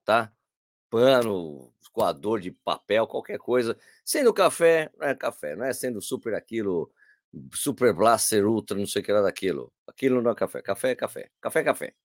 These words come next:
<laughs> Bom, ehm, vamos lá. O Otto Velho Silva, cara, que é um atleta natural lá de Catanduva, interior de São Paulo, venceu a Maratona de Curitiba na estreia dele. Na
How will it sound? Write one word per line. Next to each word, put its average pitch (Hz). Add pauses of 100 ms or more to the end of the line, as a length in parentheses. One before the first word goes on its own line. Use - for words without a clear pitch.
(160)
<laughs> - (1300)
Bom, 165 (360)
ehm, 127
vamos 156
lá. 131
O 110
Otto 156
Velho 202
Silva, 214 (360)
cara, 135
que -
é 131
um 123
atleta 110
natural 101
lá 95
de 101
Catanduva, 117 (200)
interior 165
de -
São 107
Paulo, 101
venceu 135
a 147
Maratona 127
de 107
Curitiba 113
na 117
estreia 127
dele. 92
Na 69